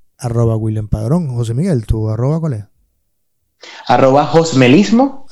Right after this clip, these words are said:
Speaker 2: Así, Josmelismo, como suena.
Speaker 1: Ok.
Speaker 2: <laughs> Y, y pues ahí me, por ahí me pueden conseguir. O simplemente co-, busquen José Miguel Pérez. Y
Speaker 1: Igual.
Speaker 2: va a aparecer, va, va a aparecer, ahí me van a ver.
Speaker 1: Igual en las descripciones
Speaker 2: Ok.
Speaker 1: del, del, de los episodios va a estar tu,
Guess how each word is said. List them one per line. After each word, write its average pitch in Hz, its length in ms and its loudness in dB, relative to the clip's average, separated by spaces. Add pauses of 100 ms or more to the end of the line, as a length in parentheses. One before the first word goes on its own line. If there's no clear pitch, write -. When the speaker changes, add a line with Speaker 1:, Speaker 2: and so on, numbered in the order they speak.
(120)
Speaker 2:
Así, 101 260 -2
Josmelismo, 123 1400 2
como 120 200 0
suena. 147 320 0
Speaker 1:
Ok. 190 500 -2
Speaker 2:
<laughs> - 80 4 (460)
Y, 123 720 -4 (880)
y 131 480 -2 (120)
pues 120 160 -6
ahí 120 80 -4
me, 123 120 -4
por 123 120 -2
ahí 110 120 -2
me 127 100 -4
pueden 120 240 -6
conseguir. 113 320 -6
O 110 60 -4
simplemente 208 480 -8
co-, 202 120 -10
busquen 190 280 -8
José 135 280 -8
Miguel 139 240 -6
Pérez. - 380 -2 (100)
Y 139 60 -4
Speaker 1:
Igual. 127 300 2
Speaker 2:
va - 20 4
a 123 60 4
aparecer, 123 500 -2
va, 113 80 -4 (340)
va 123 40 -6
a - 20 -6
aparecer, 123 360 -6
ahí 104 100 -8
me 117 100 -10
van 120 80 -8
a 117 60 -6
ver. 98 140 -10 (100)
Speaker 1:
Igual 131 280 2
en 156 40 2
las 151 120 2
descripciones 127 440 -4
Speaker 2:
Ok. 143 60 0
Speaker 1:
del, 120 260 -2
del, 107 240 -6
de 107 100 -6
los 107 240 -8
episodios 135 480 -2
va 117 60 -4
a - 20 -6
estar 113 240 -6
tu, 107 400 -12